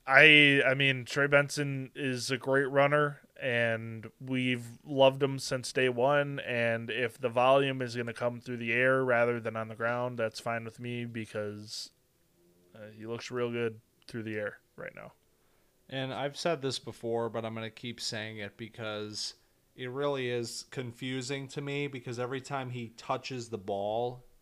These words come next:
Speaker 2: he looks like one of their best players. I don't know why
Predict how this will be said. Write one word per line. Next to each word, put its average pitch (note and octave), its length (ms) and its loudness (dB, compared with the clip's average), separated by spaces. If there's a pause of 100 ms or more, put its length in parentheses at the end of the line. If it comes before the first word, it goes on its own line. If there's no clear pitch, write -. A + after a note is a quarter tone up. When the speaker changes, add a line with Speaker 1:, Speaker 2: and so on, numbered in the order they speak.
(100)
Speaker 2:
he B2 200 -8
looks G#2+ 420 -6
like G#2+ 200 -4
one G#2+ 160 -6
of G#2+ 60 -6
their G#2+ 120 -4
best G#2 300 -4
players. A2+ 540 -4 (1040)
I A#2+ 140 0
don't B2+ 380 -4
know A2+ 300 -4
why G#2+ 960 -4